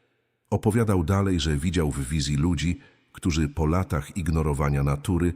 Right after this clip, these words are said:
zaczynali na nowo odkrywać jej moc. Widział rodziny zakładające małe ogródki, dzieci uczące się podlewać rośliny, sąsiadów wymieniających się nasionami. Mówił, że w czasie kryzysu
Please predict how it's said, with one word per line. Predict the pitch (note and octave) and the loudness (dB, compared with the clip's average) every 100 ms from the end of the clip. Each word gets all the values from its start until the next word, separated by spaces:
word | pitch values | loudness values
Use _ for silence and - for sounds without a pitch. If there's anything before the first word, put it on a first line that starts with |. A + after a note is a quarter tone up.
| - _ - | -6 _ -10
zaczynali | C#2+ D#2 F2+ E2 E2 D#2+ | -4 -2 0 2 2 2
na | C#2+ | 2
nowo | C#2+ E2 D2+ | 2 2 0
odkrywać | C#2+ C#2+ - D2 A#1+ - | -4 -6 -4 -4 -4 -6
jej | C#2 C2 | -4 -4
moc. | B2+ - - - _ _ _ - | -4 -6 -8 -8 _ _ _ -6
Widział | D#2 E2 E2 E2 | -2 0 2 2
rodziny | E2 F#2 G2 E2 | 2 2 4 2
zakładające | D#2 F2+ D#2+ E2 F2 - D#2+ | 0 -2 0 0 0 0 0
małe | F2 F2+ E2+ | 2 2 0
ogródki, | F2 D#2 A#2 - - A2+ - - - _ - | 0 0 0 -2 -4 -4 -4 -20 -20 _ -6
dzieci | D2+ G#2+ - G#2 | 2 2 2 -4
uczące | G2 E2+ F2 D#2 D#2+ | -4 -2 -2 0 -2
się | - | -2
podlewać | D2 D#2 E2 D2+ D2 D#2 | -4 -2 -2 -2 -4 -4
rośliny, | C#2+ - A2 G#2 G#2 - - - _ | -4 -2 2 2 2 -2 -20 -20 _
sąsiadów | - G#2+ F#2 - G2 F#2+ F2+ D2+ | 0 2 2 2 0 0 -2 -2
wymieniających | D#2+ D#2+ D#2 D#2 E2+ D#2 D#2+ | 0 2 2 2 0 0 -4
się | - D#2 | -2 -2
nasionami. | D2+ - D2+ C2 A1 A1+ - - _ _ - | 0 -2 0 -2 -4 -10 -14 -20 _ _ 2
Mówił, | C#3+ C#3+ D3+ G2+ | 2 4 2 2
że | G#2 | 0
w | - | 0
czasie | F#2+ - F2 | -2 -2 -4
kryzysu | - G2 C3+ C#3+ A#2 | 0 2 2 2 0